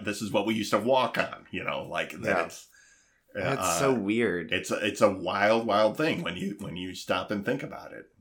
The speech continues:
Speaker 1: Um, the, the idea of, you know, touch grass, you know,
Speaker 2: Right.
Speaker 1: and, like, these people have never touched grass before or dirt, you know.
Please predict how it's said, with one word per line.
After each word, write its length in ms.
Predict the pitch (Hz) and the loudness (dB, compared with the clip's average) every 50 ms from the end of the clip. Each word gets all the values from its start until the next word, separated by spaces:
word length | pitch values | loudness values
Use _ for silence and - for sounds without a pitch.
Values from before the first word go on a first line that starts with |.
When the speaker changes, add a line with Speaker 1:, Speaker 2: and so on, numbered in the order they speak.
| - _ _ - | -20 _ _ -16
Speaker 1:
Um, 460 | - 82 78 73 76 80 73 73 - _ _ _ _ _ _ _ _ _ _ _ | -12 -10 -8 -8 -8 -10 -12 -16 -18 _ _ _ _ _ _ _ _ _ _ _
the, 100 | - 78 - - _ _ _ - | -18 -18 -18 -20 _ _ _ -18
the 140 | 80 87 | -16 -14
idea 220 | 87 85 90 90 82 | -10 -6 -6 -6 -6
of, 80 | - 87 - _ _ _ _ _ _ _ _ _ - | -6 -10 -16 _ _ _ _ _ _ _ _ _ -18
you 120 | - 71 | -16 -16
know, 180 | - 92 - - _ _ _ _ _ _ _ | -14 -14 -16 -18 _ _ _ _ _ _ _
touch 220 | - - 156 - - | -2 0 0 2 6
grass, 580 | 147 143 135 - - - - - - - - _ _ - - - | 8 8 8 8 6 0 -4 -6 -6 -8 -10 _ _ -18 -12 -4
you 80 | - | 0
know, 180 | - 95 98 98 | 0 2 2 4
Speaker 2:
Right. 180 | 110 104 98 | 4 8 10
Speaker 1:
and, 200 | 127 131 127 120 | 10 10 10 10
like, 240 | - - 151 139 - | 10 8 8 8 6
these 200 | - 127 147 147 | 4 4 4 6
people 280 | - 139 139 - 135 135 | 6 6 8 8 8 8
have 80 | - 95 | 6 6
never 360 | 92 95 104 107 120 127 - | 4 4 6 8 8 6 8
touched 260 | - 131 135 135 - | 8 8 8 8 6
grass 260 | - 143 160 160 170 | 6 6 6 6 2
before 480 | - - 170 - 104 87 85 87 85 82 | -2 -4 -10 -10 -8 -6 -6 -4 -4 -4
or 60 | 87 | -4
dirt, 400 | 95 98 104 110 104 85 - - | -2 0 0 2 0 0 -4 -8
you 100 | - 92 | -10 -6
know. 260 | 82 82 85 85 85 | -4 -4 -4 -4 -6